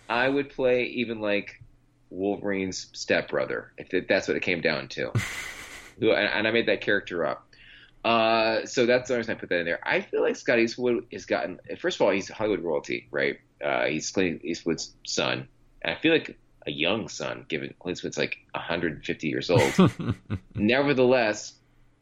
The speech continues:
Speaker 1: I feel like we've handed this guy multiple chances to be more famous than he actually is.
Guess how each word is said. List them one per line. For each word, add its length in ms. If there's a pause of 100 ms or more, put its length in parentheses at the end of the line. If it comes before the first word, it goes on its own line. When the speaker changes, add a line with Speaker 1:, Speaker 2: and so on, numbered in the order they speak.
(400)
Speaker 1:
I 60
feel 200
like 80
we've 120
handed 240
this 120
guy 160
multiple 420
chances 500
to 100
be 460
more 180
famous 320
than 80
he 80
actually 440
is. 380